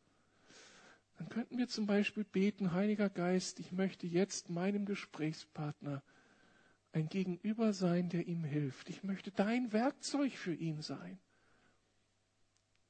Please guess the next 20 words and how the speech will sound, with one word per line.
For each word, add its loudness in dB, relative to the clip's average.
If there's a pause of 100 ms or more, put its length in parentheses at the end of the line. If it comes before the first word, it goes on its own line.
(280)
Was -4
sag 0
ich 0
ihm 0
in -4
seiner -4
Situation? -10 (440)
Gibst -4
du 2
mir 2
eine 2
Einsicht, 0
ein -2
Wort -4
der 0
Ermutigung, -2
ein -4
Wort -2
der -2
Weisheit, 4